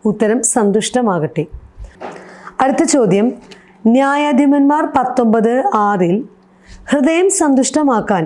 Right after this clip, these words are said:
എന്ത് ചെയ്യാനാണ് യുവതിയുടെ പിതാവ് പറയുന്നത്? ഉത്തരം രാത്രി ഇവിടെ കഴിക്കുക. അടുത്ത ചോദ്യം, രാത്രി ഇവിടെ കഴിക്കുക, നിന്റെ എന്ത് സന്തുഷ്ടമാകട്ടെ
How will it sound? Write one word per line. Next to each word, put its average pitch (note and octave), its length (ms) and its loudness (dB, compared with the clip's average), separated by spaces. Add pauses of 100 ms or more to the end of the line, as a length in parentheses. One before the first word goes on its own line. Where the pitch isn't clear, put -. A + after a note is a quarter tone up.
(140)
എന്ത് A#3+ 260 4
ചെയ്യാനാണ് B3+ 600 0
യുവതിയുടെ G#3+ 560 0
പിതാവ് G#3+ 380 0
പറയുന്നത്? E3+ 520 -2 (680)
ഉത്തരം A3 320 0 (140)
രാത്രി G3+ 380 0
ഇവിടെ G#3 300 2
കഴിക്കുക. F3 480 -2 (760)
അടുത്ത A3+ 240 0
ചോദ്യം, G#3+ 400 0 (400)
രാത്രി C#4+ 460 0
ഇവിടെ D4 240 2
കഴിക്കുക, A#3 460 2 (300)
നിന്റെ A#3 380 2 (460)
എന്ത് C#4 340 4
സന്തുഷ്ടമാകട്ടെ A#3+ 880 0